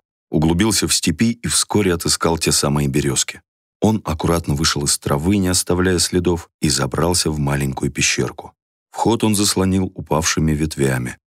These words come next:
полными пожелтевших листьев. Внутри укрытия Ярик повалился на влажный грунт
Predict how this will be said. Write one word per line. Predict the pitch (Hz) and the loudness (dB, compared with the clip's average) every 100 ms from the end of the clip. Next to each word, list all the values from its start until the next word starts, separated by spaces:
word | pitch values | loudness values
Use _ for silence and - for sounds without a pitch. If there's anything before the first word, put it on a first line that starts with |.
| - | -2
полными | 80 85 76 69 | 0 2 0 0
пожелтевших | - 69 67 71 - 71 - | -2 -2 -2 -2 -2 -4 -4
листьев. | 67 - - - _ _ _ _ - | -2 -4 -8 -20 _ _ _ _ -4
Внутри | 76 73 80 | -2 0 0
укрытия | 76 - 95 101 - 64 - _ - | 0 0 0 0 -2 -4 -8 _ -4
Ярик | - 80 76 - | 0 2 0 -2
повалился | 69 73 76 80 - 71 | 0 0 2 0 0 0
на | 69 | 0
влажный | 69 73 69 67 | 0 0 0 -2
грунт | 65 92 101 92 | 0 2 0 -2